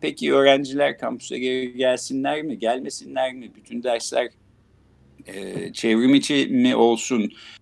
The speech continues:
E, yurtlarda öğrenciler kalabilecekler mi filan? Bu sorular, e,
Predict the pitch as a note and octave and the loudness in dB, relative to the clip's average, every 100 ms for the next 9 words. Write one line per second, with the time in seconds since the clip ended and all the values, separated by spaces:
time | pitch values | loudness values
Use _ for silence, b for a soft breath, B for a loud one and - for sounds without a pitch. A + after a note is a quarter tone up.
0 | _ _ - G2+ G2 F#2+ A2 A#2 A2+ - | _ _ -2 0 0 0 4 4 4 4
1 | A#2+ A#2 A#2 B2+ B2+ A#2 A2+ A2+ A2+ A2 | 8 10 8 6 4 4 0 2 0 -2
2 | A2+ A#2+ A2+ A2 A2 A2+ A2 A#2+ A#2 D3+ | -4 -4 -4 -6 -6 -6 -6 -8 -4 -2
3 | E3+ C#3+ D3+ F3+ C#3 D#3+ F3+ F#3+ - C3 | -2 -6 -14 -16 -8 -8 -8 -10 -4 -2
4 | C#3 G#3+ G3+ b b _ _ - | 0 0 -2 b b _ _ -10